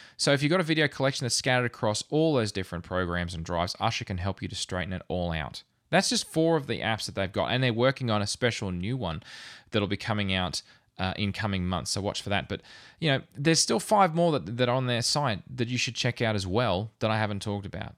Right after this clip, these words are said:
And all of these apps have free trials, so you can download them from Manytricks,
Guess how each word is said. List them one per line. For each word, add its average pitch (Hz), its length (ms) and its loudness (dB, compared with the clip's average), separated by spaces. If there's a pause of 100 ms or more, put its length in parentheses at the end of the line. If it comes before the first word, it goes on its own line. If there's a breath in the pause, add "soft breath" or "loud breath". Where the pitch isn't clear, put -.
(140)
And 127 140 0
all 170 180 4
of 185 80 0
these 131 200 2
apps 117 240 2
have 113 160 0
free 120 260 -2
trials, 113 420 0
so - 120 0
you 143 120 2
can 220 160 -4
download 175 460 2
them 170 140 -2
from 104 220 -2
Manytricks, 165 540 -2